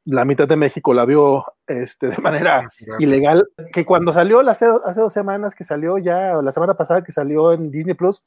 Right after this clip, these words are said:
Speaker 1: ya no fue nada. O sea, de hecho, el primer experimento real que vamos a tener de, de un estreno simultáneo en streaming va a ser el de Soul. Entonces, a mí sí me parece muy extraño, no, no solamente extraño, me parece un poco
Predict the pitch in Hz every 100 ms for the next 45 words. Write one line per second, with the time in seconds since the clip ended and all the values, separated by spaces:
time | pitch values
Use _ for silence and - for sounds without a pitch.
0 | - 170 240 262 240 - _ _ - 220
1 | 233 294 202 143 156 160 175 214 190 165
2 | _ _ 185 180 185 185 240 220 214 -
3 | - 190 180 202 220 214 165 185 233 233
4 | 208 220 196 156 165 196 _ _ 160 151
5 | 151 135 156 190 196 196 185 202 180 156
6 | 143 170 170 190 165 - 175 165 190 202
7 | - _ _ - 147 165 170 156 131 165
8 | 143 104 _ - 135 139 143 151 147 175
9 | 165 185 - 196 190 185 156 151 175 165
10 | 175 170 - - 170 185 165 160 170 190
11 | 208 214 214 214 175 156 202 185 131 160
12 | 170 165 - 175